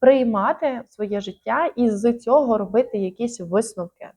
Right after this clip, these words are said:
Так? По дияволу тут потрібно якраз страхи свої пропрацьовувати, не боятися.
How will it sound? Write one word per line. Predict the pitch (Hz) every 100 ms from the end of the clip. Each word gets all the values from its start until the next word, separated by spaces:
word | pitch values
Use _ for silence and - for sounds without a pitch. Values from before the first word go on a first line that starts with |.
| -
Так? | 196 254 -
По | 240
дияволу | 226 196 190 240 262 233
тут | 196 190
потрібно | 196 - 240 220
якраз | 196 208 233 240
страхи | - - 208 -
свої | 220 190 185
пропрацьовувати, | 180 180 - _ - 185 165 170 175
не | 180 202 262
боятися. | 233 220 208 196 170 -